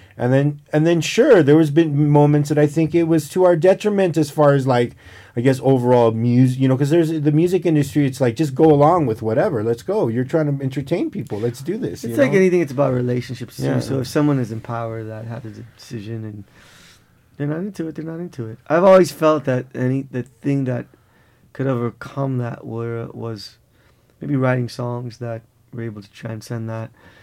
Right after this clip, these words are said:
Speaker 2: And for us, you know, just, like, a good live show, I think that's why we still are coming back to Boulder after so many years. Um, you know, we still have a lot of fun, you know, so,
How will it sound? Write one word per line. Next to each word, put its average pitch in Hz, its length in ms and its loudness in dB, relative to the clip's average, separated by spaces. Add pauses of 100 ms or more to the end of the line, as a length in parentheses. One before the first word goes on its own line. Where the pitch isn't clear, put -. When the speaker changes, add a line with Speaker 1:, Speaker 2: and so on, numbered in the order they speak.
(320)
Speaker 2:
And 127 160 -4
for 139 180 2
us, 151 440 2
you 131 120 -6
know, 127 160 -2
just, 123 260 -10
like, 123 220 -6
a 123 80 -6
good 120 500 -4
live 113 480 -8 (420)
show, 113 340 -12
I 110 60 -12
think 113 240 -12
that's 120 200 -14
why 113 120 -8
we 104 140 -12
still 107 420 -14 (580)
are 120 60 -10
coming 117 260 -8
back 113 220 -10
to - 60 -16
Boulder 117 420 -10
after 110 280 -14
so 117 180 -12
many 110 240 -12
years. 110 480 -14
Um, 110 440 -12 (1000)
you 151 140 -10
know, 160 80 -6
we 147 60 -6
still 156 160 -8
have 147 120 -4
a 135 60 -6
lot 131 140 -6
of 107 80 -14
fun, 113 360 -10 (280)
you 117 80 -14
know, 110 120 -18
so, 110 260 -20